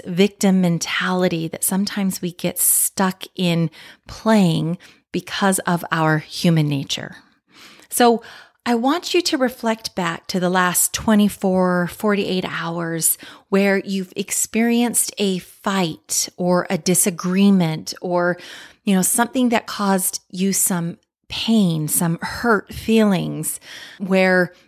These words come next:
you walked away more or less being that victim of the situation and circumstances that were going on. I want you to get that, that moment back in your mind.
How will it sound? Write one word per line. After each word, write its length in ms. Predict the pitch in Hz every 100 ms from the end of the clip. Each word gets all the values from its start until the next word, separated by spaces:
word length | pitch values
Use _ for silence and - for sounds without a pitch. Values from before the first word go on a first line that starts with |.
| -
you 220 | 196 226
walked 400 | 220 214 202 -
away 640 | 175 185 190 175 165 160 - _ _ _ _ _ -
more 240 | 190 190
or 80 | 180
less 540 | 170 160 156 - - - -
being 280 | 180 180
that 300 | 170 151 151 _
victim 880 | 180 165 202 - - 160 156 165 208 _
of 340 | 170 160 156 - _ _ 180
the 100 | 170
situation 880 | - - 175 - 180 170 165 -
and 100 | 165
circumstances 800 | - 170 170 165 - 147 - 147
that 160 | 147 -
were 80 | 151
going 340 | 143 139 131
on. 340 | 139 - 165 - _ _
I 140 | - -
want 240 | 214 262
you 60 | 262
to 80 | 247
get 220 | 214 -
that, 340 | 190 180 - - - - -
that 220 | 185 -
moment 400 | 180 180 180 170
back 280 | 170 165 175
in 80 |
your 120 | 160 156
mind. 640 | 156 156 190 - -